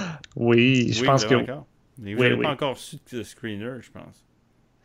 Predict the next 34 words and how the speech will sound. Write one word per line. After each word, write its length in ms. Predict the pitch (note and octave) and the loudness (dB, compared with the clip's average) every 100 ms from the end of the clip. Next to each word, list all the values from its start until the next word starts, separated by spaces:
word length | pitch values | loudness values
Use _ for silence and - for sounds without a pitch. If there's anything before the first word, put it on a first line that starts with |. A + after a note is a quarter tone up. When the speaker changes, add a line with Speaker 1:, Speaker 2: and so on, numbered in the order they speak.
| _ - - _ - | _ -20 -20 _ 2
Speaker 1:
Oui. 400 | C3+ E3+ F#3 D3 - - _ _ | 6 8 8 6 0 -20 _ _
Speaker 2:
Oui ? 360 | C3 C#4 F4+ - _ _ _ _ _ - - - | -4 -4 -4 -8 _ _ _ _ _ -18 -8 2
Speaker 1:
Euh, 300 | D3 D3 D#3+ F3+ G3+ | 6 6 4 -2 -12
c'est 560 | - E3 D#3 D3 C#3+ C#3+ | -6 0 4 4 4 4
une 140 | C#3 | 2
petite 160 | - G#3 | 2 6
anecdote 380 | F#3 E3+ G3 | 6 6 4
vraiment 280 | F#3 F3 D#3+ | 4 4 6
drôle, 220 | D3+ G3 | 4 2
mais 320 | G#3+ D#3 C#3+ C3+ | 4 4 6 4
ça 180 | E3 | 2
faisait 360 | D#3 D#3+ C#3+ D#3 | 0 0 2 2
même 260 | D#3+ E3 D#3+ | 4 2 0
pas, 340 | F#3 F#3+ F3+ | 2 4 6
euh, 400 | C3+ B2+ B2 B2 | 8 8 8 6
trois 300 | A#2+ D#3+ D#3+ | 4 2 2
épisodes 320 | D#3 C#3 E3+ | 2 2 2
qu'on 140 | E3+ C#3+ | 2 2
avait 160 | B2 | 2
sorti 280 | B2+ B2+ F#3 | 0 -2 0
qu'on 200 | F3+ C#3+ | 2 4
a 60 | B2+ | 4
reçu 180 | - | 2
un 100 | F3 | 0
screener, 460 | D#3 - C#3+ C3+ D#3+ | 0 2 4 6 6
mais 140 | E3 C3 | 6 6
d'un 220 | B2+ B2 | 4 4
gars 200 | A#2 D3 | 6 6
vraiment 460 | B2 A#2 C3+ C3 | 4 0 2 4
insistant. 560 | C#3 C3+ B2+ - - C#3+ | 2 0 -4 -6 0 0
Puis 100 | C#3+ | 0
son 160 | C#3 B2+ | -2 -2
film, 240 | - D#3 | -2 -2
c'était 340 | - C#3 B2+ | 0 2 2